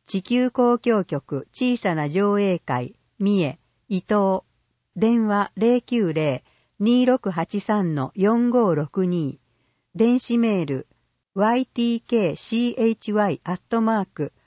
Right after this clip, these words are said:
ジーメールドットコム。九、鈴鹿連成会柔道教室、生徒募集。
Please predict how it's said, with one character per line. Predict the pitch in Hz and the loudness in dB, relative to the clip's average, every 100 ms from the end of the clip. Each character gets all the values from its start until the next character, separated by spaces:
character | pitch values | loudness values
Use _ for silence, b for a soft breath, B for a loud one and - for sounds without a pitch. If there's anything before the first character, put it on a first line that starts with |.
| _ _ _ | _ _ _
ジ | 170 226 240 | -4 0 2
ー | |
メ | 233 226 | 2 2
ー | 180 | 0
ル | 151 | -2
ド | 147 156 | -4 -4
ッ | |
ト | - 185 | -4 -4
コ | 180 | -2
ム。 | 156 120 _ _ _ _ _ _ _ _ _ _ _ _ _ _ _ _ _ _ _ _ | -2 -4 _ _ _ _ _ _ _ _ _ _ _ _ _ _ _ _ _ _ _ _
九、 | - 254 160 - _ _ _ | 0 0 0 -4 _ _ _
鈴 | _ 220 214 254 | _ -2 0 2
鹿 | 254 | 2
連 | 247 247 247 | 4 2 0
成 | - 240 208 | 0 0 0
会 | - 139 131 | -2 -4 -4
柔 | 147 220 240 | 0 2 4
道 | 240 233 | 4 2
教 | - 208 170 | 0 0 0
室、 | - - - - _ _ | -4 -16 -18 -20 _ _
生 | _ 254 233 | _ 2 2
徒 | - 147 | 0 -2
募 | 131 131 | -2 -6
集。 | - 143 135 | -6 -6 -8